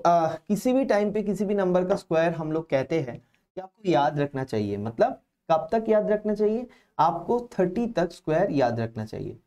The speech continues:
अगर याद नहीं भी रहता है तो आज आपको एक वैदिक मैथ का रूल सिखाता हूँ, वैदिक ट्रिक सिखाता हूँ, वैदिक trick to find square of true number in very fast way। मेरे प्यारे दोस्तों, मान लीजिए बारह का स्क्वायर है, क्या आता है आपको पता है? जल्दी जल्दी बताइए, बारह का स्क्वायर क्या आ जाता है?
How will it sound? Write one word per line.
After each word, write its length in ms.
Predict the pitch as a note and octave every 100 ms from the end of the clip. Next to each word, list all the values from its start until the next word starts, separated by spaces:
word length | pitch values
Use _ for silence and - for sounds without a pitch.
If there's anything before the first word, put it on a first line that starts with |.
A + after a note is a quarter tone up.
| _ _ -
अगर 200 | G#3+ A3
याद 260 | A3 G#3
नहीं 180 | F3+ F3
भी 100 | G3+
रहता 300 | G3+ F3 C#3+
है 200 | D#3+ F#3 A#3+ _ -
तो 60 |
आज 220 | F3 F3+ G3+
आपको 220 | G3+ A3
एक 60 | F3+
वैदिक 360 | C#3+ D3+ G#3+ E3+
मैथ 200 | D#3 D3+
का 100 | F#3+
रूल 180 | D3+ B2+
सिखाता 400 | - A#2 G#2 A2
हूँ, 180 | A#2 A2 _ -
वैदिक 400 | B2 D#3+ F3+ A3+ -
ट्रिक 180 | F3+ F3
सिखाता 380 | - A2+ G2+ G2+
हूँ, 220 | G#2 G#2+
वैदिक 320 | C3 E3 A3 -
trick 280 | E3+ F3+ F3+
to 80 | F#3
find 380 | F3+ C#3+ D#3+ F3+
square 380 | - C#3 C#3+ D#3+
of 120 | E3 -
true 200 | F#3 F3+
number 340 | B2 A2+ C#3+ - - _ -
in 120 | E3 C3
very 260 | D3 G3 A3+
fast 360 | E3 C#3+ C#3+
way। 140 | A2 G2+ - _ _ _ _ D#3
मेरे 180 | G3 A3
प्यारे 220 | G#3 G#3
दोस्तों, 340 | A3+ A3 A#3+
मान 280 | G#3 E3 F3
लीजिए 220 | F#3 G#3
बारह 320 | F3 C#3 C#3 D#3
का 160 | F3
स्क्वायर 360 | F3 - A#2+ A2
है, 180 | G#2 A2+ _ _ -
क्या 100 | F3
आता 200 | F3+ F3+
है 80 | G3+
आपको 220 | F#3 F#3
पता 200 | F3+ F3
है? 160 | E3+ E3+ _ _ -
जल्दी 300 | C#3+ E3+ G3+
जल्दी 220 | G3+ F#3+
बताइए, 360 | G3 F#3 F3+ F#3
बारह 240 | C#3+ C#3+ D#3+
का 140 | F3+
स्क्वायर 280 | F3 F3 E3+
क्या 140 | E3+ D#3+
आ 40 |
जाता 280 | D#3 D3+
है? 120 | D#3